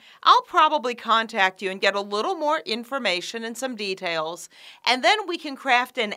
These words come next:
answer for the show that's educational for the listeners. So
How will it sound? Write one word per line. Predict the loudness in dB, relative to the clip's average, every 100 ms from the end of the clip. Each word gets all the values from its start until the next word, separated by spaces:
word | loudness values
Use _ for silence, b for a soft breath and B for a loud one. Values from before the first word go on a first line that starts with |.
| -8
answer | -6 -6 -6 -6 -6
for | -6 -6
the | -6
show | -6 -4 -2 0 -4 B B -10
that's | -10 -2
educational | -2 0 -4 -6 -6 -6 -6 -6
for | -6
the | -6
listeners. | -4 -4 -6 -12 -14 -14 -18 -18 _ b b b
So | -8 2 4 2